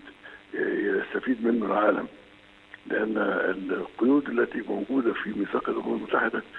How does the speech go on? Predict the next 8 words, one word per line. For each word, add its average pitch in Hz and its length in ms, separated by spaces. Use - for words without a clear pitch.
تقيد، 135 440
آه، 90 540
حركة - 440
ال-، 82 840
آه، - 560
النظام - 360
الدولي 131 560
ولا، 92 480